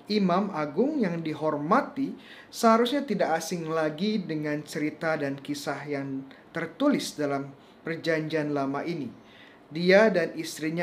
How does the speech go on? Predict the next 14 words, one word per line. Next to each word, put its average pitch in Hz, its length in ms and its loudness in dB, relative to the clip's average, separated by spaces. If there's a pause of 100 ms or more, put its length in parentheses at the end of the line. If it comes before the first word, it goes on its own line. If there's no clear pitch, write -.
Elizabeth 156 720 0
telah 175 320 0
bertahun-tahun 156 960 -2
berdoa 147 640 0
untuk 135 240 -8
mendapatkan 131 800 -4
keturunan. 196 560 0 (720)
Tetapi 127 560 -4 (320)
saat 143 320 -4
karya 156 480 0
Tuhan 233 560 4 (240)
terjadi 180 560 2
pada 185 320 2
mereka, 175 560 -2